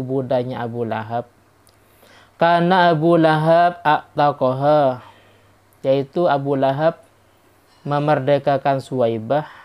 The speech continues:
Ketika Abu Lahab mendengar atau sudah diinformasikan oleh Suwaibah bahwa Abu Lahab mempunyai keluarga,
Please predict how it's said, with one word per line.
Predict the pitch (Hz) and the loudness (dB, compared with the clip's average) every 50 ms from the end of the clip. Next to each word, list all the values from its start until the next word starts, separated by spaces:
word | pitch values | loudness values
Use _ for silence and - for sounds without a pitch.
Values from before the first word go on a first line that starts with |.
| - - - _ _ _ _ _ _ _ _ _ _ _ _ _ _ _ _ | -20 -20 -20 _ _ _ _ _ _ _ _ _ _ _ _ _ _ _ _
Ketika | - 156 151 147 - 160 143 - - 156 156 156 156 156 156 151 151 - - _ - | -8 -6 -6 -4 -6 -8 -6 -2 0 0 2 2 0 0 0 -2 -4 -6 -10 _ -6
Abu | 151 147 139 151 151 | -6 -2 0 0 0
Lahab | 143 143 156 160 - | 0 0 -2 -4 -4
mendengar | 151 147 147 139 139 143 143 151 160 165 160 147 131 123 127 123 113 _ _ _ _ _ _ _ _ _ _ _ _ _ _ _ | -4 -8 -6 -4 -6 -6 -6 -4 -4 -4 -4 -4 -4 -8 -12 -14 -20 _ _ _ _ _ _ _ _ _ _ _ _ _ _ _
atau | - 143 135 135 - 147 139 139 139 139 135 139 139 135 135 139 135 123 _ _ _ _ _ _ _ _ _ _ _ _ | -8 -8 -8 -6 -2 0 0 2 2 2 0 0 -2 -6 -8 -10 -12 -16 _ _ _ _ _ _ _ _ _ _ _ _
sudah | - - 151 139 131 147 | -10 -8 -6 -2 0 0
diinformasikan | 143 135 123 139 143 143 143 131 143 143 135 - 147 135 135 139 135 131 - - 147 139 131 151 147 147 | 0 0 -2 -4 -2 -2 -2 -4 -4 -6 -6 -6 -6 -6 -4 -6 -6 -8 -8 -6 -8 -6 -4 -6 -6 -4
oleh | - 135 135 131 135 131 | -4 -4 -2 -2 -2 -4
Suwaibah | 120 - 143 135 131 123 117 117 113 127 147 143 139 | -4 -6 -8 -4 -4 -4 -4 -4 -6 -6 -8 -8 -8
bahwa | 127 127 135 139 156 156 147 139 127 117 - 90 98 101 - _ _ _ _ _ _ _ - | -6 -4 -2 -2 -2 -4 -6 -6 -6 -6 -8 -8 -10 -14 -20 _ _ _ _ _ _ _ -4
Abu | - 139 139 135 135 139 143 131 | -2 -2 -2 -2 -2 -4 -4 -2
Lahab | 123 123 123 120 123 139 143 151 156 151 - | -2 -4 -4 -6 -6 -4 -2 -2 -2 -4 -6
mempunyai | - 139 139 139 135 - 135 127 127 127 131 135 135 127 | -10 -10 -10 -10 -10 -8 -8 -8 -6 -6 -6 -6 -6 -6
keluarga, | - - 127 123 120 117 110 110 107 117 123 127 143 151 165 185 196 | -6 -6 -4 -4 -4 -4 -6 -8 -8 -6 -4 -2 -2 -2 -4 -6 -10